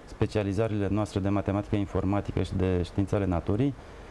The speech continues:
Solicitări de transfer sunt foarte multe, media de admitere în clasa noua este foarte mare, mai mare decât la filologie. Și în acest sens am și încercat să venim în, um,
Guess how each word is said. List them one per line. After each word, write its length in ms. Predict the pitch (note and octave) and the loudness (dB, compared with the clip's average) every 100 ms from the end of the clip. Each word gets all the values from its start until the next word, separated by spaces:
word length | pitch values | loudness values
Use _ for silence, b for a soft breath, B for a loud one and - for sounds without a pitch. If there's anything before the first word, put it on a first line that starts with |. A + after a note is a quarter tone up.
| B B B B | B B B B
Solicitări 640 | - C3 A2+ A2 A2+ B2+ A2 | -2 0 0 0 0 0 0
de 100 | A2 | 0
transfer 380 | G#2 G2+ A2+ | 0 0 0
sunt 160 | F#2+ G2 | 0 0
foarte 320 | - F#2+ - | 0 0 0
multe, 400 | F2+ C#3 C3+ C3 | 2 0 0 -2
media 500 | A2 A#2 G#2 G2+ G#2 | 0 -2 0 0 0
de 100 | G2 | 2
admitere 500 | G2+ G2 G2+ - F#2+ | 0 2 0 0 0
în 60 | F#2 | 0
clasa 360 | G2 G2 - | 0 0 0
noua 380 | F#2 G2+ F#2+ F2 F2 G#2 | 0 2 2 2 0 0
este 380 | G#2 - G2 F2+ F#2 - | -2 0 0 0 -2 0
foarte 300 | G#2+ - F#2 | 0 2 0
mare, 300 | F#2 A#2+ C3+ | 2 0 0
mai 180 | A2 G#2 | 2 2
mare 220 | G#2+ G2 | 2 0
decât 280 | F#2 - F2+ | 0 -2 2
la 240 | F2+ F2 - | 2 2 0
filologie. 680 | F2 E2+ E2+ E2+ A#2+ D#3 D3 B B B B B B B B B - - | 0 2 2 2 2 2 0 B B B B B B B B B -14 -14
Și 380 | - C3 C#3+ | -2 2 2
în 180 | C#3+ C#3 | 2 2
acest 340 | C3 - C#3 - | 0 0 -2 0
sens 280 | D3 D3+ | -2 0
am 100 | C#3+ | -2
și 140 | C3 - | -2 -2
încercat 420 | C#3+ C#3+ - C3+ | 0 0 0 -2
să 80 | G#2 | 0
venim 240 | G#2 A2+ | 0 0
în, 180 | G#2 G2 | 2 2
um, 280 | F#2+ F2+ | 4 2